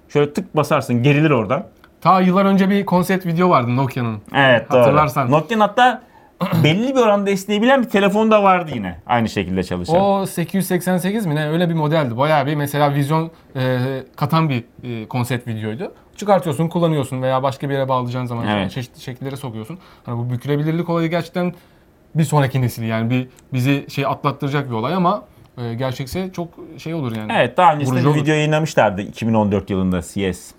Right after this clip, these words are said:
Speaker 1: Amerikan Consumer Electronics Show'da. Bakalım hani ne kadar gerçeğe dönüşecek? Gerçeğe dönüşmüş hali bu videoda kadar ilgi çekecek mi?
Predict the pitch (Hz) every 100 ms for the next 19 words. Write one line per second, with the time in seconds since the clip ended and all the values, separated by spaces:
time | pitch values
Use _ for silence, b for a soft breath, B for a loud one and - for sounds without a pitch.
0 | _ _ - 98 101 185 - 190 95 92
1 | 95 95 95 92 98 92 - 92 123 196
2 | B B B B 254 262 247 190 127 135
3 | 135 131 123 101 58 - - 139 143 143
4 | 127 120 110 113 104 107 98 - 147 156
5 | 107 104 - 165 127 123 123 - 220 226
6 | 190 - 131 175 165 139 143 131 123 123
7 | 139 143 139 151 156 139 185